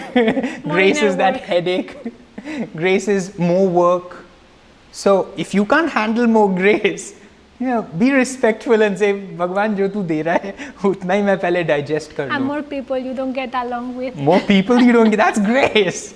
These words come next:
Speaker 1: <laughs> Grace is like, "Oh, you wanna come to me sooner? Chalo." <laughs>
Speaker 2: Take these
Speaker 1: Ye bhi
Speaker 2: five
Speaker 1: lo, ye bhi lo,
Speaker 2: people.
Speaker 1: ye bhi lo, ye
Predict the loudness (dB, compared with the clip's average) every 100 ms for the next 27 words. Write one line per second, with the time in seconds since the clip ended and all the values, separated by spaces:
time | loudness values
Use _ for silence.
0 | -8 -6 0 4 4 4 2 -2 2 0
1 | 2 4 6 6 4 2 0 -2 -2 -4
2 | -4 -2 2 0 -2 -16 -20 -20 -2 2
3 | 4 4 2 2 4 4 2 -4 -2 -2
4 | 0 2 2 4 4 6 4 4 0 -2
5 | 0 2 2 0 -2 -4 0 2 4 2